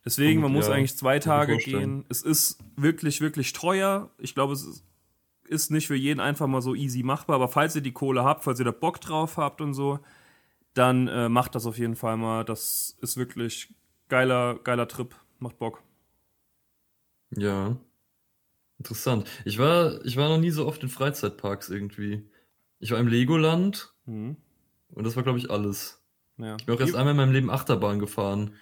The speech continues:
Speaker 1: Jo, wir nehmen das mal nach. Wir, wir fahren demnächst mal, fahren wir
Speaker 2: Ja, müssen wir
Speaker 1: fahren wir
Speaker 2: eigentlich.
Speaker 1: Trips
Speaker 2: Ich denke,
Speaker 1: Drill.
Speaker 2: heut-,
Speaker 1: Trips Drill ist geil.
Speaker 2: ich denke, ja, ich denke, heutzutage würden mir, würden mir das, äh, gut gefallen wahrscheinlich
Speaker 1: Ich glaub
Speaker 2: sogar.
Speaker 1: auch.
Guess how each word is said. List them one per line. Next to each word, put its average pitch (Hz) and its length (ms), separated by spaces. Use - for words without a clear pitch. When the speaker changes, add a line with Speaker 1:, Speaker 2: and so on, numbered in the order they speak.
Speaker 1:
Jo, 147 140
wir 170 120
nehmen 156 180
das 165 140
mal 143 80
nach. 123 260
Wir, 120 160
wir 120 120
fahren 135 240
demnächst 127 340
mal, 131 160
fahren 127 280
wir 117 200
Speaker 2:
Ja, 143 160
müssen 170 300
wir 101 140
Speaker 1:
fahren 151 100
wir 208 60
Speaker 2:
eigentlich. 180 180
Speaker 1:
Trips 139 140
Speaker 2:
Ich - 40
denke, 160 200
Speaker 1:
Drill. 135 120
Speaker 2:
heut-, 143 340
Speaker 1:
Trips 143 220
Drill 196 120
ist 196 140
geil. 131 280
Speaker 2:
ich 113 80
denke, 160 460
ja, 113 460
ich 120 120
denke, 139 200
heutzutage 156 560
würden 147 200
mir, 143 320
würden 135 200
mir 131 100
das, 123 300
äh, 107 180
gut 127 160
gefallen 123 380
wahrscheinlich 95 400
Speaker 1:
Ich - 60
glaub 113 120
Speaker 2:
sogar. 117 140
Speaker 1:
auch. 113 180